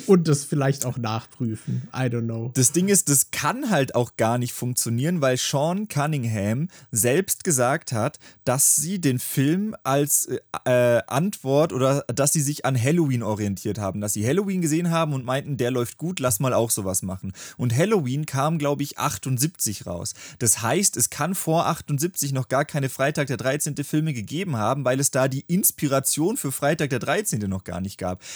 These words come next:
Speaker 2: Ich hab, ich hab mir, ich frag mich echt, wie der auf die Idee kommt, dass es davor schon mal eine andere Filmreihe gab, die dann in den achtzigern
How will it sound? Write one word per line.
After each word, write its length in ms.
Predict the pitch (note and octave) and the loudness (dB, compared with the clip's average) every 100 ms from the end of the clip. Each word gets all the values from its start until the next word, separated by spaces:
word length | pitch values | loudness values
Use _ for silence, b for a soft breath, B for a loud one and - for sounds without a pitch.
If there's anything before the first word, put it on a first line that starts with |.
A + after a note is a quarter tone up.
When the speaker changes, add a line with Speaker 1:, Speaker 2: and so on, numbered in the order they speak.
| B | B
Speaker 2:
Ich 180 | A2 C3+ | -2 0
hab, 220 | D3+ - - | 0 -2 -8
ich 240 | C3 - C3 B2+ | -6 -6 -8 -6
hab 200 | A#2+ - | -6 -2
mir, 220 | B2+ C#3+ - _ B B | -2 -2 -4 _ B B
ich 140 | G#2 | -4
frag 240 | - A#2 - | -2 -2 -4
mich 180 | G#2+ - | -6 -2
echt, 300 | B2+ - C#3 | -2 -2 -4
wie 100 | C#3+ | 2
der 160 | D#3 | 4
auf 160 | C#3 - | 2 -2
die 120 | A#2+ | -6
Idee 200 | G2 D3+ | -2 -2
kommt, 240 | - D3 | 0 -2
dass 140 | B2 A#2+ | 0 -2
es 100 | - | 0
davor 500 | A2+ G#2 - C#3 G3+ | -2 -2 -2 -2 -2
schon 220 | - C3 | -4 -2
mal 160 | A#2+ A#2+ | 0 2
eine 240 | G#2+ - | 0 0
andere 420 | D3 G#3+ G3+ C3 | -2 0 0 0
Filmreihe 680 | - C#3+ F#3 F#3 G#2 G2+ G2+ | 0 0 2 0 0 0 0
gab, 360 | G2 G2+ D3+ | 0 0 -2
die 120 | - A#2+ | -6 -2
dann 160 | B2 | -2
in 80 | A#2+ | 0
den 140 | A2 - | -4 -4
achtzigern 600 | C#3 - - C#3+ C#3+ C3+ | -6 -6 -6 -2 -2 -4